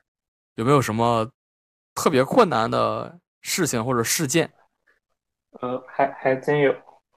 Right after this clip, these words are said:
Speaker 2: 就是
Speaker 1: 讲讲。
Speaker 2: 其实更像是一种心态问题，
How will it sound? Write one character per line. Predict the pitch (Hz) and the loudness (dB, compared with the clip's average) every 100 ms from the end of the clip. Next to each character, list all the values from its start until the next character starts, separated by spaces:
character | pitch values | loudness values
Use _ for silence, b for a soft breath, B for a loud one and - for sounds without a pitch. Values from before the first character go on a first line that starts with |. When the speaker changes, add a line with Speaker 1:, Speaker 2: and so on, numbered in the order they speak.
| _ _ | _ _
Speaker 2:
就 | - | -2
是 | 185 190 | 6 8
Speaker 1:
讲 | 117 | 8
讲。 | 117 110 - _ | 4 -2 -6 _
Speaker 2:
其 | 208 | 2
实 | - _ _ - | 2 _ _ 6
更 | 285 262 | 8 10
像 | 240 | 8
是 | 220 233 | 10 8
一 | |
种 | 165 131 107 - - _ | 10 8 4 -4 -16 _
心 | - - 175 | -20 0 2
态 | 202 202 135 | 6 6 6
问 | 135 175 | 2 0
题， | - | -6